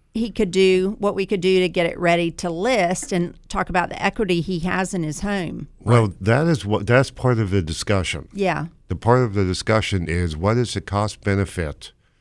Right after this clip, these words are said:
Speaker 2: of staying in your current house, or it's just too expensive to, you know, fix it so that you can stay there, and what you have to do to get it ready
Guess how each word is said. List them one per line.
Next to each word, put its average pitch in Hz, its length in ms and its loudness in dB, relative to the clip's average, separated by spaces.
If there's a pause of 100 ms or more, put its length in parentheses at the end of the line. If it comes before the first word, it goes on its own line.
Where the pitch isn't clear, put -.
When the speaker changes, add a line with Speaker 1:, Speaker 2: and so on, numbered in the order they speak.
(140)
Speaker 2:
of 87 160 -4
staying 104 440 0
in 98 100 0
your 90 80 -2
current 107 360 -2
house, 76 560 -4 (540)
or 104 520 6 (320)
it's 104 120 2
just - 280 -2
too 127 140 0
expensive 110 720 -2
to, 85 500 0 (400)
you 104 160 0
know, 82 140 -2
fix - 400 -2
it - 240 -4
so 95 180 0
that 85 300 -2
you 95 160 -2
can 101 280 0
stay 85 280 -4
there, 78 320 -4 (760)
and 98 460 0
what 101 160 -2
you 107 80 0
have 95 200 0
to 92 120 -4
do 90 180 0
to 82 80 -4
get 87 160 0
it 80 100 -4
ready 90 380 0